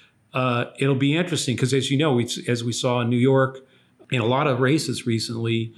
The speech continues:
uh, it's been that more moderate middle candidate on the Democratic side winning the Democratic primary. Uh, so I think this will be a very important primary to watch.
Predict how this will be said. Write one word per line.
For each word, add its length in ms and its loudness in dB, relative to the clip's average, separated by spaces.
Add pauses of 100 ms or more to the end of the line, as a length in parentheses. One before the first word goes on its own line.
(440)
uh, 380 -2
it's 260 -2
been 340 0
that 320 0
more 200 0
moderate 920 0
middle 480 2
candidate 540 0
on 180 0
the 80 2
Democratic 640 0
side 400 -2
winning 240 2
the 80 0
Democratic 580 -2
primary. 540 -2 (400)
Uh, 380 -2
so 200 -2
I 100 2
think 180 -2
this 180 2
will 80 0
be 180 2
a 40 0
very 880 2
important 840 -2
primary 500 2
to 80 -2
watch. 680 -2